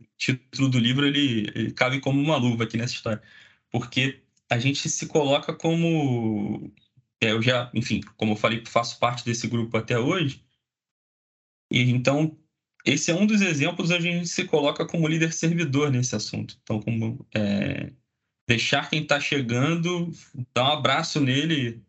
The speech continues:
culinário, no caso da comida, mas dar esse abraço pra que ele possa se sentir bem recebido, acolhido, é, e como prioridade, né? Então, você tá chegando, você é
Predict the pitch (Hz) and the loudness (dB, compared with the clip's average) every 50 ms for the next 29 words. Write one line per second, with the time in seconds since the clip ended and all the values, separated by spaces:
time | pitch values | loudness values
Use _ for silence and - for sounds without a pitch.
0 | _ _ _ _ - 143 135 135 123 113 117 135 175 202 190 151 - - 131 123 | _ _ _ _ 0 0 2 2 2 2 2 0 0 -2 -2 -2 -2 -2 -2 0
1 | 123 123 - 127 143 165 160 - - - - - _ _ - 127 127 123 131 135 | -2 -2 0 0 -2 -2 -4 -8 -14 -20 -20 -20 _ _ 0 0 2 4 4 2
2 | 151 160 156 - 165 147 131 120 123 127 147 175 190 - - 131 113 - - _ | 2 2 2 2 2 2 2 0 0 0 0 -2 -4 -4 -6 -6 -6 -6 -10 _
3 | _ _ _ _ _ _ _ _ _ _ - 131 127 - - 143 139 143 143 - | _ _ _ _ _ _ _ _ _ _ -2 -2 -2 0 0 0 2 0 0 0
4 | - 139 139 147 - - - 165 160 160 156 - - _ _ _ _ - - - | 2 2 2 2 0 0 2 2 4 2 2 0 -6 _ _ _ _ -8 -6 -4
5 | 156 - - 151 143 - - 156 160 175 175 175 - _ _ _ - 127 117 113 | -4 -2 -2 -4 -4 -2 -2 0 0 -2 -2 -6 -12 _ _ _ -8 -8 -2 0
6 | 117 139 156 185 202 208 - - 160 147 131 127 139 147 160 160 156 156 - - | 0 2 2 2 0 0 0 0 0 0 2 2 2 2 2 0 -2 -4 -8 -14
7 | _ _ _ - - - - 123 113 110 113 139 160 156 156 156 - _ _ _ | _ _ _ -6 -4 0 0 0 2 2 2 2 2 0 0 -4 -10 _ _ _
8 | _ _ _ _ _ _ _ _ _ _ 120 123 120 120 120 117 117 117 117 113 | _ _ _ _ _ _ _ _ _ _ 0 2 2 2 2 2 0 0 0 0
9 | 113 113 113 110 110 110 - - 135 127 - 151 151 156 151 - 165 160 165 190 | 0 0 0 0 0 -2 -2 -2 0 0 0 0 0 0 0 0 0 0 0 0
10 | 160 143 139 131 127 123 123 117 120 123 127 120 - 127 127 127 - _ _ _ | 0 2 2 2 0 0 -2 -4 -6 -10 -10 -6 -4 -2 -2 -2 -4 _ _ _
11 | _ _ _ _ _ _ _ _ _ _ _ - - 127 123 - 135 - - 147 | _ _ _ _ _ _ _ _ _ _ _ -10 -8 -4 -2 0 0 2 0 0
12 | 135 110 120 135 151 170 175 165 160 143 139 139 - - 139 139 143 139 135 127 | 0 2 2 2 2 2 0 0 0 0 -2 0 0 0 0 2 2 0 0 -2